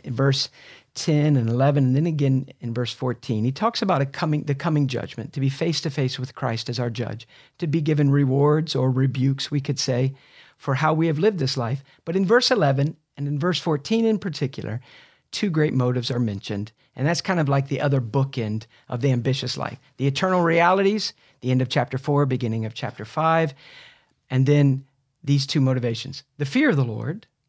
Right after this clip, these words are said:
that moves me, Paul says, and the love of God, God's love for us, that moves me. Chuck, how would you explain the fear of the Lord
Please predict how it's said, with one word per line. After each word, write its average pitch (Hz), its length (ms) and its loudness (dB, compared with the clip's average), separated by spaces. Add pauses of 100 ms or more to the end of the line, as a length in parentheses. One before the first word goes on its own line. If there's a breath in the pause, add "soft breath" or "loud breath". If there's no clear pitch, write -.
(520)
that 175 260 0
moves 143 460 4
me, 101 300 -6 (220)
Paul 123 180 -6
says, 110 420 -8 (420)
and 143 300 0 (400)
the 165 100 -2
love 170 220 2
of 135 120 0
God, 131 240 -8 (1300)
God's 147 320 2
love 123 240 -2
for - 240 -8
us, - 380 -8 (500)
that 139 340 -2
moves 135 320 -12
me. - 140 -16 (840 loud breath)
Chuck, - 320 0
how 202 200 0
would 165 180 2
you 196 120 2
explain 123 460 -2
the 127 60 0
fear 156 220 -4
of 147 80 -2
the 139 100 2
Lord 110 380 -6